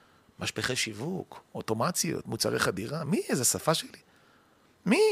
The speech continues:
דיבר על זה? מי ידע מזה בכלל? אתה הולך לעולם, רואה פתאום, אתה יודע, אני תמיד אומר, אני לא אשכח את זה ש-, ש-, סיפרתי לכם קודם, שהייתי אצל טוני, אצל טוני רובינס, והיו שם חמישה עשר אלף איש, ו-, והכפלתי את כמות המשתתפים.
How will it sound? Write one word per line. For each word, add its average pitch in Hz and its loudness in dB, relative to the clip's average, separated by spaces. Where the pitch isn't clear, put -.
דיבר 139 4
על 110 -2
זה? 101 -8
מי 247 10
ידע 302 12
מזה 170 6
בכלל? - -6
אתה - -2
הולך 208 12
לעולם, 165 10
רואה 160 0
פתאום, 170 -2
אתה 135 -4
יודע, 131 -2
אני 117 -4
תמיד 147 -2
אומר, 151 0
אני 123 0
לא 151 2
אשכח 151 2
את 156 -4
זה 139 -2
ש-, 127 4
ש-, - 0
סיפרתי - -4
לכם 117 0
קודם, 135 0
שהייתי 147 -2
אצל - 2
טוני, 147 0
אצל 120 0
טוני 135 2
רובינס, 110 0
והיו 107 0
שם 139 0
חמישה 113 2
עשר 131 2
אלף 120 0
איש, 165 2
ו-, 113 2
והכפלתי 151 2
את - -8
כמות 147 2
המשתתפים. 127 2